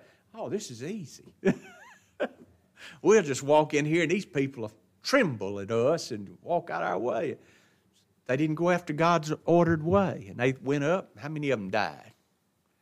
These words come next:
And they come back, what they, "I can't believe that God failed us." No, God told you how he is gonna do it.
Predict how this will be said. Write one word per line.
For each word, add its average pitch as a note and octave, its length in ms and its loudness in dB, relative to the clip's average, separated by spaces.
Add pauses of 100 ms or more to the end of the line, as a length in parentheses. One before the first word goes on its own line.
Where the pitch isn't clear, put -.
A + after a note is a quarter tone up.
(280)
And B2 120 -4
they B2+ 80 2
come E3+ 280 -2
back, F#3 280 0
what E3+ 160 -2
they, C3+ 180 0 (240)
"I C#3+ 120 0
can't F#3+ 420 2
believe F#3+ 720 8
that D#3 180 0
God G#3 340 8
failed D4 380 8
us." C3+ 140 6 (240)
No, A#2 220 2
God G#3+ 300 4
told F#3 240 4
you G#3+ 80 4
how E3 200 4
he G3+ 160 6
is A3 100 2
gonna B3+ 240 6
do E4 300 6
it. - 180 -14